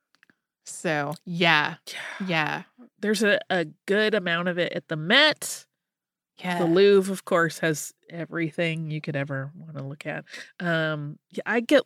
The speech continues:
Speaker 2: completely lost in those paintings. Like, the, just the use of perspective and light is, like,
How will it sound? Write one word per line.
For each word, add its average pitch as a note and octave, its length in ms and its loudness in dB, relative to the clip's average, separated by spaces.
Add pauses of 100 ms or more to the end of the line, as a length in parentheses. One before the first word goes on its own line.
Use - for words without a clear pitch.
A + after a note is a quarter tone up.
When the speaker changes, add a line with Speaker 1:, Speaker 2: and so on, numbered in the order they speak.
Speaker 2:
completely G3 440 -2
lost D3 380 -6
in C#3+ 80 -10
those C#3+ 180 -12
paintings. - 500 -14
Like, D3+ 180 -8
the, D#3 140 -4
just - 340 -12
the G#3 180 2 (500)
use A3+ 420 -2
of G3+ 100 -4
perspective E3 520 0
and D#3 100 0
light D3+ 300 0
is, C#3+ 140 -6
like, C#3 340 -12